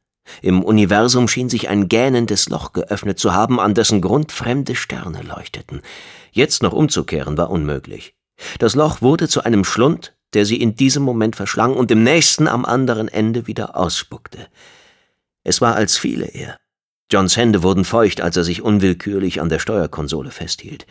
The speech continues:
Wie es sich wohl anfühlen würde, das Sprungtor mit aktiviertem Interface zu passieren.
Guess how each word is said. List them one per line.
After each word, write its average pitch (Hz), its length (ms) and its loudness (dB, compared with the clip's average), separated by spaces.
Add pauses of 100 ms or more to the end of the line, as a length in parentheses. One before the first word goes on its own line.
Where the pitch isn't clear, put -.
(680)
Wie - 140 -10
es - 100 -8
sich 78 160 -6
wohl 73 140 -2
anfühlen 90 500 0
würde, 90 300 0
das - 140 -6
Sprungtor 98 460 -8
mit 76 260 -10
aktiviertem - 540 -8
Interface 120 540 -8
zu - 100 -8
passieren. - 520 -12